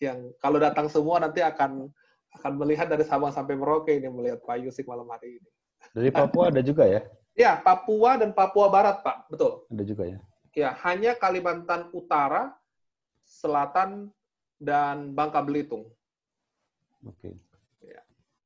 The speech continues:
Speaker 1: Sambil kita nunggu ini. Atau mungkin Bapak mau saya bantu, saya tampilkan juga, Pak Yusing,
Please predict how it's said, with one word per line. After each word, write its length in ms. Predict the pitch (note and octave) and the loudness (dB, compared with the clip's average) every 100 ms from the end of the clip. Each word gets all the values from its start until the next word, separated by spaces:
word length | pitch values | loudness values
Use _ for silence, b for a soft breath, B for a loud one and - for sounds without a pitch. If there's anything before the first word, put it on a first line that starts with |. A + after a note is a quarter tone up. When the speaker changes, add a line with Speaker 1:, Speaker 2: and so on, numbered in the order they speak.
| _ _ _ _ _ _ _ _ _ _ _ _ _ _ _ _ _ _ | _ _ _ _ _ _ _ _ _ _ _ _ _ _ _ _ _ _
Speaker 1:
Sambil 320 | B2+ A#2 A2+ | -20 -16 -16
kita 240 | A2+ A2+ | -16 -18
nunggu 400 | A2+ A2+ A2+ A2 | -20 -20 -20 -20
ini. 160 | A2+ B2+ _ _ _ _ _ - _ _ _ _ _ _ _ _ _ _ _ _ _ _ _ _ _ - _ _ | -20 _ _ _ _ _ _ -20 _ _ _ _ _ _ _ _ _ _ _ _ _ _ _ _ _ -20 _ _
Atau 460 | D#3+ E3+ - B3+ | -10 -10 -10 -8
mungkin 180 | A#3 G#3 | -8 -10
Bapak 240 | G#3+ G#3 A#3+ | -8 -6 -6
mau 140 | G3+ | -8
saya 160 | F3+ E3+ | -4 -2
bantu, 320 | D#3 D#3 D#3 | -2 -6 -8
saya 160 | D#3 | -8
tampilkan 420 | D3 D3 D3 C#3+ C#3 | -2 -2 -2 -4 -4
juga, 240 | C3 C#3+ D#3 | -2 -2 -2
Pak 100 | C3+ | -4
Yusing, 240 | C3+ E3+ | -4 -6